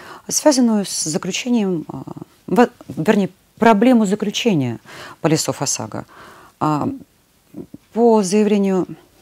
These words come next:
нашей активистки, а, мы установили, что она обращалась в несколько офисов страховых компаний, и везде ей было отказано.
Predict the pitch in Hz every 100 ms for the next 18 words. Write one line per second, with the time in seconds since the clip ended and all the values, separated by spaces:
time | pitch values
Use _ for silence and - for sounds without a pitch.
0 | _ _ - - - 190 - 208 - 285
1 | 320 - 233 214 - - - - - -
2 | 151 151 - 220 254 - 233 190 135 135
3 | - 165 160 147 - 220 247 170 156 -
4 | 143 - - 185 143 - 233 - 240 233
5 | - - - _ 208 208 - - - 202
6 | - 190 185 - 185 165 170 165 - 208
7 | 190 180 - 311 285 170 233 240 220 -
8 | 147 117 117